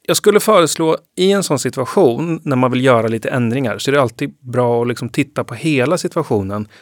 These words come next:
Vad är det jag vill ändra egentligen och vad är det jag vill åstadkomma?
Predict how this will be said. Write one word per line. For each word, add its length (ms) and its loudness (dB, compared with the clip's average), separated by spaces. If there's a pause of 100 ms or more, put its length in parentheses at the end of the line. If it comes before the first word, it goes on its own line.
(100)
Vad 140 2
är 80 4
det 80 0
jag 80 4
vill 100 0
ändra 280 0
egentligen 600 -2
och 140 -2
vad 100 4
är 40 0
det 60 0
jag 60 -2
vill 120 -4
åstadkomma? 800 -2